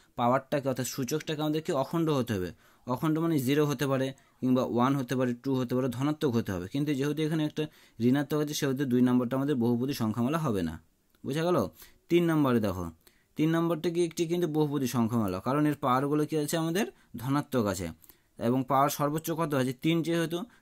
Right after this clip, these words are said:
তাহলে তিনের আমার হচ্ছে কি একটি বহুপদী সংখ্যামালা হবে এবং এর পাওয়ার বা মাত্রা কত হবে? তিন হবে। চার নম্বরটা কি বলেছে? দেখো, চারের এটাতে, এটার দিকে তাকাও, ওয়ান by x আছে, এটাকে আমরা যদি সূচকের আকারে লিখি, কি লিখবো? x to the power minus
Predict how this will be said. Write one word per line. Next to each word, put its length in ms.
তাহলে 140
তিনের 380
আমার 240
হচ্ছে 200
কি 120
একটি 360
বহুপদী 400
সংখ্যামালা 500
হবে 240
এবং 200
এর 60
পাওয়ার 280
বা 160
মাত্রা 420
কত 160
হবে? 200
তিন 180
হবে। 240
চার 180
নম্বরটা 300
কি 140
বলেছে? 360
দেখো, 220
চারের 340
এটাতে, 340
এটার 260
দিকে 160
তাকাও, 260
ওয়ান 240
by 320
x 120
আছে, 160
এটাকে 280
আমরা 160
যদি 120
সূচকের 460
আকারে 260
লিখি, 200
কি 180
লিখবো? 280
x 200
to 160
the 120
power 200
minus 360